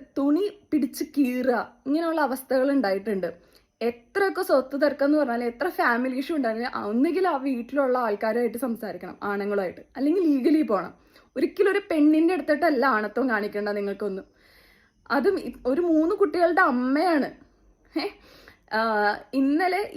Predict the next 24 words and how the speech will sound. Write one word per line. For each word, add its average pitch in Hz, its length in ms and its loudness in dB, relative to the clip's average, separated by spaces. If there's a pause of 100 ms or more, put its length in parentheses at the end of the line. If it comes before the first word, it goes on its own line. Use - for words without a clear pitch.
ഈ - 20 4 (120)
വ്യക്തി 294 320 -4 (280)
ഇതിനെതിരെ 247 480 0 (400)
എഫ് 285 220 -4
ഐ 339 60 2 (100)
ആർ 330 180 0
ഇട്ട് 233 200 -4 (240)
അങ്കമാലി 285 520 0
പോലീസ് 277 260 0
സ്റ്റേഷനിൽ 277 460 -4
രജിസ്റ്റർ 226 360 -4
ചെയ്തിട്ടും 190 380 -4 (1500)
അയാള് 277 440 2 (400)
ഇതുവരെ 262 540 0 (720)
ഈ 330 40 2 (120)
ഒരു 339 180 -2
കേസിൻ്റെ 247 440 2 (100)
പുറകില് 202 440 -2 (300)
ഇതുവരെ 440 360 2 (100)
ഒരു 349 180 4
ആക്ഷനും 311 300 0
എടുത്തിട്ടില്ല. 208 420 -2 (1120)
ഇന്നിപ്പോ, 311 460 2 (880)
ഇന്ന് 302 340 2